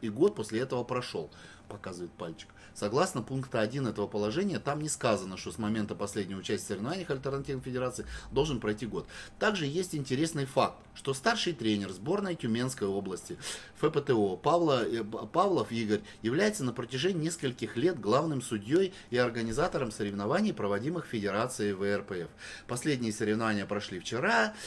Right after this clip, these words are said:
идут факты, Кубок России. Также его воспитанница Оли-, Ольга Ильницкая, мастер спорта Ф П Р и судья Ф П Р, вчера аналогичным образом судила данные соревнования. Я думаю, это очень интересные факты для руководства Ф П Р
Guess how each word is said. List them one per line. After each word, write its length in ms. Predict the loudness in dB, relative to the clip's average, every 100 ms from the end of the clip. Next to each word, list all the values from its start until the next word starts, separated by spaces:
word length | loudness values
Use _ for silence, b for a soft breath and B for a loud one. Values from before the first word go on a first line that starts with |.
| B
идут 280 | -4 -4 -4
факты, 580 | 2 4 4 2 2 0 B -8
Кубок 260 | -6 -4
России. 640 | -2 -2 -2 0 2 2 0 B B B -10 -8 0
Также 300 | 2 4 4
его 160 | 4 4
воспитанница 600 | 2 -2 -2 -4 -2 0
Оли-, 460 | 2 2 0 -2
Ольга 540 | -2 0 0 0 -2 -2
Ильницкая, 840 | 0 0 2 0 0 -4 -4 -2
мастер 340 | -4 -6 -8
спорта 480 | -8 0 2 2 -2
Ф 120 | -2
П 120 | 0 0
Р 160 | 0 B B
и 60 | -6
судья 280 | -2 0
Ф 160 | 0 0
П 80 | -2
Р, 140 | -2
вчера 240 | -2 0 2
аналогичным 800 | 2 2 2 2 -2 -4 -2 -2
образом 380 | 2 2 0 -2
судила 420 | -4 0 0 0
данные 380 | 2 0 0 -2
соревнования. 600 | -4 -2 -4 -4 -6 -10 B B
Я 160 | 0 0
думаю, 260 | 2 2 2
это 140 | 0
очень 180 | -2 -2
интересные 540 | 0 2 2 0 -2
факты 300 | 2 0 0
для 180 | 2 4
руководства 580 | 4 2 2 0 -2 -2
Ф 120 | -2
П 120 | 2
Р 200 | 2 2